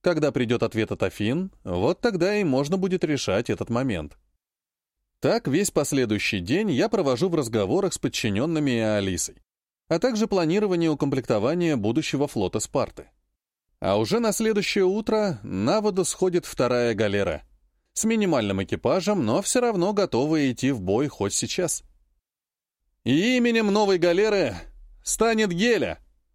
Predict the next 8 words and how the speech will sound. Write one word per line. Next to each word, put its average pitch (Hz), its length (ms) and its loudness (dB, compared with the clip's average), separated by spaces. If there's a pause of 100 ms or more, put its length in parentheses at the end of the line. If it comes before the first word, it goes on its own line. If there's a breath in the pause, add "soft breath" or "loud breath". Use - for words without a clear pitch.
(340)
провозглашаю 151 760 2
я 147 120 2
под 117 180 0
радостный 127 460 0
рев 104 180 0
зрителей. 92 600 -4 (560)
А 156 160 2
что? - 240 -6